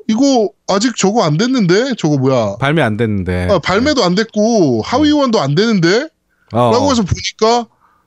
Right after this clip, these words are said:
Speaker 1: 헤일로 워즈 투를 사면
Speaker 2: 아.
Speaker 1: 그거 코드를 준다는 거예요. 원을 플레이할 수 있는 코드를.
Speaker 2: 네네.
Speaker 1: 그래서 정신을 잠깐 놨죠, 제가. <laughs> 이렇게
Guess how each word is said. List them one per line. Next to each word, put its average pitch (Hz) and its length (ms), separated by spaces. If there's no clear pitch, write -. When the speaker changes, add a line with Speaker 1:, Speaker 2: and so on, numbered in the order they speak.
Speaker 1:
헤일로 302 360
워즈 180 300
투를 294 380
사면 240 800
Speaker 2:
아. 143 1040
Speaker 1:
그거 226 180
코드를 320 300
준다는 165 400
거예요. 139 520
원을 139 440
플레이할 208 320
수 156 120
있는 139 160
코드를. 139 760
Speaker 2:
네네. 131 500
Speaker 1:
그래서 240 340
정신을 214 800
잠깐 185 340
놨죠, 135 380
제가. 82 420
<laughs> - 1000
이렇게 233 380